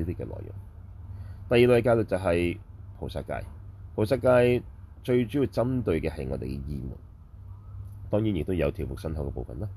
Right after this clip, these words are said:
係嘛？但係特別係調伏我哋嘅自心。譬如點樣去調伏慳吝？喺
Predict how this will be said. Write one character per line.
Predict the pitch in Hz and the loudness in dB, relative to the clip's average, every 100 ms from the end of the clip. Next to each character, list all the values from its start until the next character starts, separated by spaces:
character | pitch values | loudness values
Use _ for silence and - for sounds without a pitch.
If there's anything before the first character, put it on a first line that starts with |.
| - - - - - 78 | -12 -16 -18 -18 -14 -10
係 | |
嘛？ | 69 - - - - | -10 -10 -14 -16 2
但 | 98 | 4
係 | 95 | 4
特 | 98 | 2
別 | 90 | 0
係 | 85 82 80 - - - | 2 2 2 -2 -10 -6
調 | 71 | -4
伏 | - | -4
我 | - | -6
哋 | 69 | -4
嘅 | 64 62 | -4 -6
自 | 58 | -8
心。 | - 78 - - - - - - | -8 -8 -10 -16 -16 -16 -16 0
譬 | 117 110 90 87 85 | 2 4 4 4 2
如 | 85 | 0
點 | 131 | 0
樣 | 113 | 0
去 | 98 80 | 0 -2
調 | 76 | -4
伏 | - | -6
慳 | - 127 | -2 0
吝？ | 92 53 - - - - - - - - - - | 0 -4 -10 -14 -14 -14 -16 -16 -18 -16 -12 0
喺 | 87 98 110 117 120 120 120 | 4 6 6 6 6 6 4